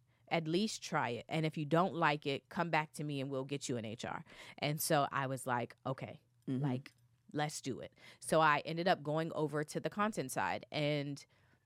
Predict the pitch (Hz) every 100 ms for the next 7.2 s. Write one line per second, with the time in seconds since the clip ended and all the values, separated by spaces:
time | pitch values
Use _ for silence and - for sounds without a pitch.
0 | _ 139 147 151 - - 156 151 180 202
1 | 175 156 - 175 - - - - 151 160
2 | - 165 160 151 156 160 160 151 156 165
3 | 180 - 185 185 - 151 147 147 170 135
4 | 135 117 131 147 131 - 170 139 135 143
5 | 143 - 160 135 135 117 135 - 139 147
6 | 123 135 143 - 117 - 117 127 120 131
7 | 131